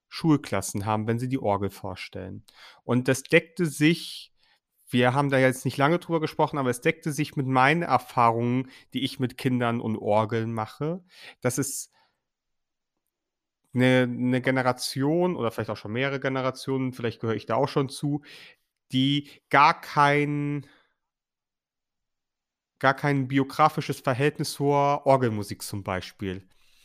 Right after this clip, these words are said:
haben. Was bedeutet das für die Kirchenmusik?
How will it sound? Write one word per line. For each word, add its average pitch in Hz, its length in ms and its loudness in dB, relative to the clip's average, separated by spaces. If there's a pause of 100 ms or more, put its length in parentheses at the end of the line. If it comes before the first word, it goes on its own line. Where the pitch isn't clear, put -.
(440)
haben. 101 640 0 (1040)
Was 151 240 4
bedeutet 151 480 2
das 151 100 -2
für - 140 -8
die 143 100 -4
Kirchenmusik? 104 640 -8